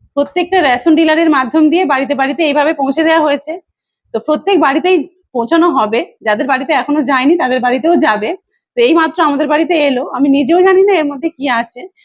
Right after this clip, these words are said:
ভাবলাম সেটাই আপনাদের সঙ্গে শেয়ার করি যে এর মধ্যে কি আছে, এই অভিজ্ঞতাটা ভাগ করে নিই। চলুন, প্যাকেট একদম সিল করা আছে দুদিকেই, আর যে লেখা আছে জগন্নাথ ধাম দীঘা,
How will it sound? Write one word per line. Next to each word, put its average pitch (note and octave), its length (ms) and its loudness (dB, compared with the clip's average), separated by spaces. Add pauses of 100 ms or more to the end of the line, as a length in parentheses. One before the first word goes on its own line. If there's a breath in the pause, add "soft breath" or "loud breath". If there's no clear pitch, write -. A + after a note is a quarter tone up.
(160 soft breath)
ভাবলাম A#3 340 -2
সেটাই C#4 280 -2
আপনাদের A#3+ 320 -2
সঙ্গে C#4 180 0
শেয়ার B3+ 300 0
করি C4+ 220 -2
যে B3 80 -2
এর B3+ 100 0
মধ্যে B3+ 240 -2
কি - 240 -2
আছে, B3 320 -2 (380 loud breath)
এই C4 80 0
অভিজ্ঞতাটা C4+ 540 0
ভাগ A#3+ 220 -2 (100)
করে C4 180 2
নিই। C4+ 160 0 (640)
চলুন, C4 220 2 (580)
প্যাকেট A#3 280 -4
একদম D4+ 240 0
সিল C#4+ 260 -2
করা C#4+ 260 2
আছে B3+ 240 -2
দুদিকেই, G3 460 -8 (240)
আর G3+ 140 -6
যে D#4 120 0
লেখা C4+ 300 0
আছে D#4+ 260 -2
জগন্নাথ C#4+ 600 -2
ধাম D#4 260 2
দীঘা, D#4 300 2